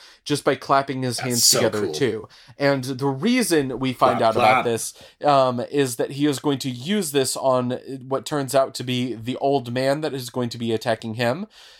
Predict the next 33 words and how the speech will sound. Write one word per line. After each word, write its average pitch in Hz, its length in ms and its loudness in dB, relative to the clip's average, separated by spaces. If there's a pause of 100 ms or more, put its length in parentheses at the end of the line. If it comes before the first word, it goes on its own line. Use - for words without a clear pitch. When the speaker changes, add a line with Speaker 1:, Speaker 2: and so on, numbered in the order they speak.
Speaker 1:
Um, 123 440 2 (640)
and 139 340 2
he 180 200 -6
is 190 120 0
also 226 300 2
going 147 260 2
to - 100 -10
be 123 180 0
helped 131 300 0
out 117 400 2
by 113 260 4 (120)
a 123 160 -4
character 127 460 -2
that 120 120 -2
we 120 200 -4
met 117 280 -2
before. 123 520 0 (320)
Um, 117 320 4
Alphonse's, 123 1000 0
uh, 110 480 2
uh, 117 160 -6 (140)
God, 135 220 0
I 113 60 -8
can't 175 220 -4
remember 135 300 -4
her 127 160 -4
name 113 240 -2
off 110 180 -4
the 107 80 -14
top 110 160 -6
of 113 80 -12
my 110 120 -4
head. 107 300 -6